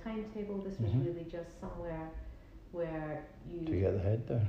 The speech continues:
Speaker 1: Yeah, yeah, and
Speaker 2: <laughs>
Speaker 1: had something to eat. But,
Speaker 2: Yeah.
Speaker 1: but in between times, I feel like we did do a lot of work together, even
Speaker 2: Yeah.
Speaker 1: while you were coming and going. I remember one particular time where I asked you to get a, a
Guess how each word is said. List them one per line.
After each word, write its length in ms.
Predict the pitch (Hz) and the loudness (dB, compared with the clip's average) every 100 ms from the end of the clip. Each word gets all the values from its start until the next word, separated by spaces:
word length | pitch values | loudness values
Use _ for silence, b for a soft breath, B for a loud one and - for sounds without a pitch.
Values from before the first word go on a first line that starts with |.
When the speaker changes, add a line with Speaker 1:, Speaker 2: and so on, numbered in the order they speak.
| - | 6
Speaker 1:
Yeah, 420 | - 220 226 - | 6 8 10 10
yeah, 340 | 214 214 208 - | 10 6 6 4
and 100 | 190 | 4
Speaker 2:
<laughs> 340 | 208 - - | 2 2 2
Speaker 1:
had 100 | - | 0
something 360 | - 190 196 170 | 2 2 2 -2
to 100 | 196 220 | -4 0
eat. 360 | 262 - - 208 | 0 0 -2 2
But, 300 | 175 - - | 4 2 0
Speaker 2:
Yeah. 200 | 98 110 104 - | 4 4 2 0
Speaker 1:
but 140 | - 269 | 0 2
in 140 | 302 | 2
between 440 | - - 349 359 - | 0 -2 0 0 0
times, 360 | 240 185 180 | 0 0 0
I 100 | 190 190 | -4 -4
feel 180 | 214 214 | -2 0
like 320 | 202 185 165 - - | 0 0 0 -4 -6
we 160 | 196 185 | -2 -2
did 300 | 185 170 - | 0 -2 0
do 180 | 185 175 | 0 0
a 20 | |
lot 140 | 170 143 | 0 -2
of 80 | 160 | -2
work 200 | 202 - | -2 -4
together, 480 | - 247 170 - 147 - - | -8 -6 -6 -6 -8 -10 -4
even 240 | 220 240 | 0 4
Speaker 2:
Yeah. 100 | 113 | 6
Speaker 1:
while 260 | 202 185 185 | 6 4 2
you 80 | 180 | 0
were 260 | 208 247 - | 2 0 0
coming 200 | 233 190 | 0 0
and 180 | 165 165 | 0 0
going. 300 | 170 151 151 - B B - | 0 0 -4 -8 B B -6
I 40 | |
remember 360 | 180 196 226 202 | 0 0 2 0
one 260 | 196 208 208 | 0 0 -2
particular 600 | - - 196 - 170 165 - - | -6 -8 -8 -6 -6 -6 -8 -8
time 360 | 160 151 156 160 B B B - | -6 -4 -6 -8 B B B -6
where 380 | 175 165 160 - 165 | -2 0 -2 -4 -6
I 100 | 165 | -4
asked 400 | 165 165 - - | -4 -6 -8 -10
you 80 | - | -10
to 160 | - | -8
get 360 | - - - - - - | -4 -4 -4 -12 -18 -12
a, 580 | 180 170 165 160 147 147 - | -8 -6 -6 -4 -4 -6 -6
a 100 | 170 | -8